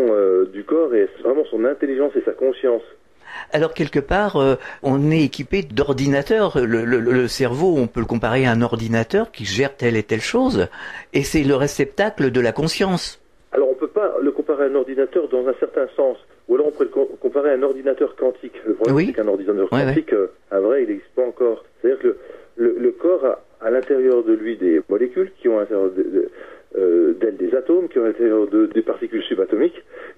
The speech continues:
Speaker 1: qui ont à l'intérieur d'elles de la conscience. Et oui, figurez-vous que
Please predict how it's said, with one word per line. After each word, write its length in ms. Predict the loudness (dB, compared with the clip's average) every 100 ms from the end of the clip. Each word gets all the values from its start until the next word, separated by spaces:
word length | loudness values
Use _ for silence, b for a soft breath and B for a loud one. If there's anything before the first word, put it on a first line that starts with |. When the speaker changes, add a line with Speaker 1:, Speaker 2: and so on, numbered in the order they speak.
| -2
Speaker 1:
qui 100 | 2
ont 100 | 2
à 40 |
l'intérieur 420 | 2 2 4 4 2
d'elles 220 | 0 2
de 80 | 0
la 80 | 0
conscience. 540 | 0 -2 0 -2 -2 0
Et 80 | 2
oui, 140 | 2
figurez-vous 420 | -2 0 2 2
que 160 | 0